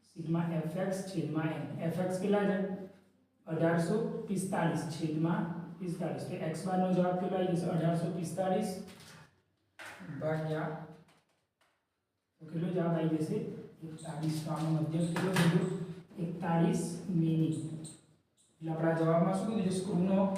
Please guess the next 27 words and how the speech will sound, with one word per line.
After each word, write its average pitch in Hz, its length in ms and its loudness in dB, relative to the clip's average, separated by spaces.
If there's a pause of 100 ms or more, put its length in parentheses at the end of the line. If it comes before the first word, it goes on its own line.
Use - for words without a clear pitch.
(200)
મધ્યક 165 440 2
શોધો. 170 320 4
તો - 80 -2
સ્ક્રૂના 170 460 -2
વ્યાસનો 165 360 0
મધ્યક 160 340 0
કેટલો 190 220 2
થશે? 180 200 0 (460)
એકતાલીસ 156 480 -2 (340)
મિલી. 165 260 0
તો - 140 2
એકથી 202 200 2
ત્રણ 185 280 2
દાખલા 190 240 2
બહુ 180 220 4
જ - 40 6
સિમ્પલ 180 500 2
હતા, - 180 2 (300)
બરાબર? 220 340 2
એ 190 160 2
ડી 185 260 4
લખો, 202 300 4 (420)
એક્સ 170 200 -4
લખો, 175 220 0 (100)
બંને 156 280 0
ચાલશે, 131 280 -4
હા? - 120 -4